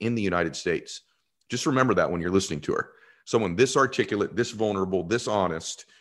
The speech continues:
You're talking about one of the elite athletes in the world. And this energy expense is so important 'cause everything in life is a transfer of energy.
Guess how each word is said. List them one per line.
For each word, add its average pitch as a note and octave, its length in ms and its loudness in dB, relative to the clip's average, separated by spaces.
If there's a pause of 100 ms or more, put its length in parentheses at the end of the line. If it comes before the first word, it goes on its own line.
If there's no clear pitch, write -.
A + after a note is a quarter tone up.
(380)
You're F2+ 100 -10
talking B2+ 140 2
about A2+ 80 4
one A2+ 60 4
of G#2+ 60 0
the G#2 80 2
elite G2+ 440 0
athletes G2+ 680 0 (160)
in A#2 100 0
the F#2 80 -2
world. E2 540 0 (680)
And G2 400 0 (720)
this G2+ 240 -2
energy B2 380 0
expense F#2+ 560 -4
is F2 100 -8
so A#2 240 0
important G2 500 -2
'cause G2 160 -6
everything C3 340 0
in G2+ 60 -2
life G2 200 0
is F2+ 100 -10
a F2 40 -6
transfer E2+ 420 -6
of D#2 60 -6
energy. E2 400 -8